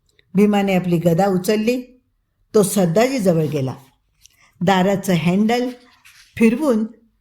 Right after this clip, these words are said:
दार उघडायचं भीमाला माहिती नव्हतं आणि त्याला गरजही नव्हती.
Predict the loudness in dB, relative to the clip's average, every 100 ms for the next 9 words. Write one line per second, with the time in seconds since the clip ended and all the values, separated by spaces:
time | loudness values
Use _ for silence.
0 | -4 0 2 2 0 0 0 0 0 0
1 | 0 0 -2 -2 -2 0 0 0 0 -2
2 | -6 -20 _ _ -6 -2 0 0 0 0
3 | 0 2 2 0 0 2 2 0 -2 -4
4 | -4